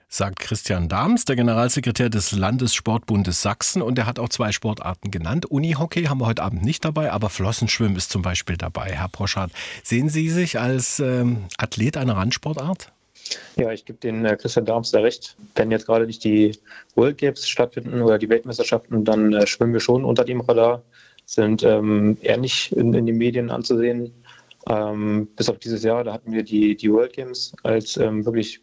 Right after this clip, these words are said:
Speaker 2: größten Höhepunkt in unserer sportlichen Karriere. Die finden auch nur alle vier Jahre statt und immer ein Jahr nach den Olympischen Spielen.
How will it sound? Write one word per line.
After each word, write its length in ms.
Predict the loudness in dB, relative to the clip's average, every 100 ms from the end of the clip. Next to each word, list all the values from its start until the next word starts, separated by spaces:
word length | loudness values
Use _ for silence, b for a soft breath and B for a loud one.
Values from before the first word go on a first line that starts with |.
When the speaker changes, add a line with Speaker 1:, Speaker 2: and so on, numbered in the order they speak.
| _ -6
Speaker 2:
größten 540 | -4 0 0 0 0
Höhepunkt 460 | 2 0 -2 -2 0
in 100 | 2
unserer 400 | 4 6 6 4
sportlichen 380 | 2 0 0
Karriere. 420 | 2 4 4 2 -2 _ B B B
Die 80 | 2
finden 220 | 4 4
auch 180 | 4 4
nur 100 | 6
alle 120 | 6
vier 140 | 6 6
Jahre 200 | 6 4
statt 260 | 4 4
und 120 | 4 6
immer 180 | 6
ein 140 | 8 6
Jahr 100 | 4
nach 160 | 4
den 240 | 4 4 6
Olympischen 380 | 2 4 2 4
Spielen. 400 | 6 6 4